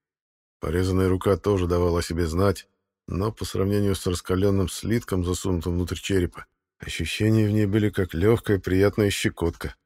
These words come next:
«Чем нас вчера опоили?» — простонал Ивар, усаживаясь на лавке.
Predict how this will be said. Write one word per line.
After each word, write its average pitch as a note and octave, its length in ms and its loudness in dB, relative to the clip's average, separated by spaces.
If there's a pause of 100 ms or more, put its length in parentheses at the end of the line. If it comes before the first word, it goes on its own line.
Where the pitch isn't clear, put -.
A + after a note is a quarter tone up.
(1080)
«Чем C3+ 400 2
нас B2+ 180 6
вчера B2+ 300 6
опоили?» — B2+ 580 6 (640)
простонал D#2+ 540 -4
Ивар, G2 300 2
усаживаясь F2+ 480 0
на F#2 80 4
лавке. F#2+ 400 0